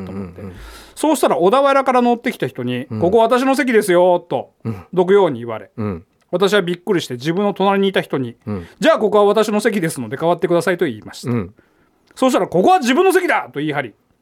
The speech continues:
Speaker 2: ほう。
Speaker 1: ちょい怖くなり、チケットを見せてもらうと、
Speaker 2: うん。
Speaker 1: 時間も違う。しかも行き先も長野の方でした。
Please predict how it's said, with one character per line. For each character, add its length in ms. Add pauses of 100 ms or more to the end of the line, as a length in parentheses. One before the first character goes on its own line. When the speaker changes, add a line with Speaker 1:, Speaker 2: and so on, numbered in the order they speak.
Speaker 2:
ほ 440
う。 40
Speaker 1:
ち 100
ょ 80
い 60
怖 240
く 80
な 80
り、 160 (100)
チ 120
ケ 100
ッ 80
ト 160
を 60
見 100
せ 100
て 80
も 100
ら 80
う 80
と、 260
Speaker 2:
う 20
ん。 40
Speaker 1:
時 160
間 260
も 140
違 140 (140)
う。 100 (420)
し 120
か 100
も 140
行 120
き 140
先 220
も 120
長 340
野 100
の 80
方 200
で 80
し 100
た。 100